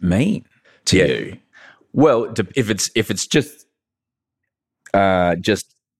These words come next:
Speaker 2: uh, what's the word? Indefensible, then it's indefensible. But there's, when you're talking about, like, punching someone on the field, you go, you, you do, you,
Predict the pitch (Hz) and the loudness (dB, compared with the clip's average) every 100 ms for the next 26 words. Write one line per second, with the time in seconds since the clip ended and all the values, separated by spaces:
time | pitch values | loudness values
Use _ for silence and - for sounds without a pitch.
0 | _ _ - 92 87 92 - 82 85 76 | _ _ -2 0 0 0 -2 0 0 0
1 | - 104 92 - 98 - 117 180 123 92 | -2 -2 0 0 -2 0 2 2 0 -2
2 | 80 76 80 78 76 82 85 85 78 69 | -2 -2 -4 -4 -2 -2 -2 -2 -4 0
3 | 95 90 110 104 104 107 104 104 95 117 | -2 0 0 0 -4 -2 0 0 0 0
4 | 117 95 87 82 85 78 _ - - _ | 0 -2 0 2 0 -2 _ -20 -20 _
5 | _ - 95 - 110 - 92 92 87 82 | _ -4 -2 0 -2 -2 0 0 -2 -2
6 | - 127 208 277 - _ _ _ _ _ | 0 2 2 -2 -16 _ _ _ _ _
7 | _ _ _ 101 92 90 87 - 58 101 | _ _ _ 0 2 2 0 -4 -6 0
8 | 104 113 110 117 101 139 175 113 110 117 | 4 4 4 0 2 4 4 2 -2 -4